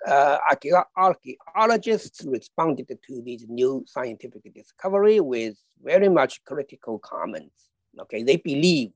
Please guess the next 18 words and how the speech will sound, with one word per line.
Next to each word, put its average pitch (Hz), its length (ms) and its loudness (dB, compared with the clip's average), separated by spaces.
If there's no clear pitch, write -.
um, 123 1000 0
the, 127 340 -14
the 143 340 -10
only 254 400 2
evidence - 800 -4
that 117 200 0
could, 127 180 -6
could, 131 240 -4
could, 127 380 -2
uh, 110 100 0
prove 202 380 4
the 131 140 -2
ancestry 180 560 0
of 123 220 -2
Chinese 123 520 -8
people - 460 0
come 160 240 4
from, 147 460 0